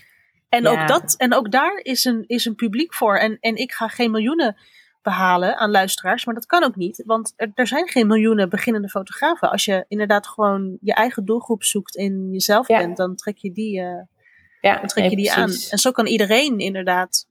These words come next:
Speaker 1: zijn eigen, zijn eigen klanten aantrekken.
Speaker 2: Ja, nee, zeker.
Speaker 1: Hey, als er, als mensen iets meer over jou willen weten nog,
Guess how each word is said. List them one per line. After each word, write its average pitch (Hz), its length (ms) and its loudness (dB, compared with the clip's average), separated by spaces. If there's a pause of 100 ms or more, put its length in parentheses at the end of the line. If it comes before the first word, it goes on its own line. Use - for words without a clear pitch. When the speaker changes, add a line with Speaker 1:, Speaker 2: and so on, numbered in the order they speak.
Speaker 1:
zijn 196 260 -6
eigen, - 500 -4
zijn - 280 -4
eigen - 360 -4
klanten 254 420 -6
aantrekken. 180 520 -14 (360)
Speaker 2:
Ja, - 440 0
nee, 175 120 -6
zeker. - 560 -4 (1160)
Speaker 1:
Hey, 240 260 4
als 320 240 0
er, 311 320 2 (340)
als 285 160 -2
mensen 277 260 0
iets 254 120 -4
meer 254 140 4
over 240 180 0
jou 220 160 2
willen 190 220 -2
weten 165 340 -2
nog, - 260 -14